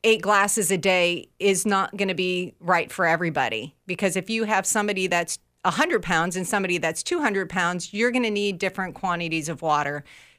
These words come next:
Typically, as an easy formula, I tell people, drink at least half of your weight in ounces per day.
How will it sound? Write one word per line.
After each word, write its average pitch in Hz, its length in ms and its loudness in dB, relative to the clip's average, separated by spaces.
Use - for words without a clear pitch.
Typically, 220 600 2
as 185 120 2
an 190 120 0
easy 202 360 -2
formula, 202 720 2
I 185 120 0
tell 185 260 0
people, 180 520 -2
drink 214 420 -2
at - 220 -2
least 233 580 -2
half 240 420 2
of 240 180 -6
your 233 200 0
weight 190 560 0
in 196 260 0
ounces 175 440 -2
per 165 240 -2
day. 139 400 0